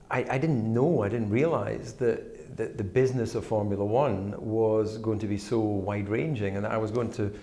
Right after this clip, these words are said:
end up, uh, being involved in, in, in media, being involved in marketing, being involved in being, uh, the, the translator of the big data that is the lifeblood of Formula One, because ultimately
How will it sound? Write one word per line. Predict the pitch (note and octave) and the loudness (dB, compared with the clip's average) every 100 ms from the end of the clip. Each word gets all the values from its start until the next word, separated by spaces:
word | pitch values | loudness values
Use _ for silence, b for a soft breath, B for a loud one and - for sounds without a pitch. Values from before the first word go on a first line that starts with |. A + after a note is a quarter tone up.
| B B B B - | B B B B -6
end | A#2+ A#2+ A2+ | -2 0 2
up, | A2 - - - - | 2 -2 -6 -16 -16
uh, | - - A2+ | -12 -10 -4
being | A2+ A2+ | 0 0
involved | A2 G#2 G#2+ G#2+ G#2 F#2+ | 0 2 2 2 0 -4
in, | - G2 G2+ G2 | -6 -4 -4 -4
in, | - G2 G2 | -6 -6 -8
in | - F#2+ - | -10 -12 -12
media, | - G2 A#2+ C3 B2 A#2 A2+ G#2+ | -8 -2 -2 0 0 0 0 -2
being | G#2 G2+ | -2 -2
involved | G2+ G2 G#2 G#2 G2 F#2+ | -4 -2 -2 -2 -4 -6
in | F2+ | -6
marketing, | F#2+ B2 A2+ A2+ A#2+ A2+ A2 G#2+ G2+ | -2 -2 -4 -6 -4 -2 -2 -4 -4
being | G#2+ G#2+ | -4 -4
involved | G#2 G2 G#2+ G#2 G#2 F2 | -2 -2 0 0 -2 -2
in | G2+ G2 B B B B G#2 | -4 -4 B B B B -4
being, | A2 G#2+ - - | -2 -2 -6 -6
uh, | G#2+ G#2+ - F#2+ | -4 -2 -4 -2
the, | G#2+ G2 | -2 -2
the | G2+ | -4
translator | - G#2+ G2 A2+ A#2 B2 - G2+ G#2 | -4 -4 -2 0 2 2 -2 -4 -2
of | - G#2+ G#2 G2+ | -2 -2 -2 -2
the | |
big | G2 G#2 G2 | -2 -2 -2
data | A2 A#2+ - F2+ F2 - - | -2 -2 -4 -8 -8 -12 -6
that | G#2 G2+ - | -4 -2 -4
is | G#2 G2 | -6 -6
the | - | -2
lifeblood | G2+ A2 - G#2+ G2 | 0 0 0 -2 -2
of | F#2+ | -2
Formula | A2 G2+ F#2+ | -2 0 0
One, | G#2 E3+ G2+ | 0 0 -2
because | G2 G#2+ G2 | -4 -4 2
ultimately | B2 B2 G#2 - G2 | 2 2 0 -2 -2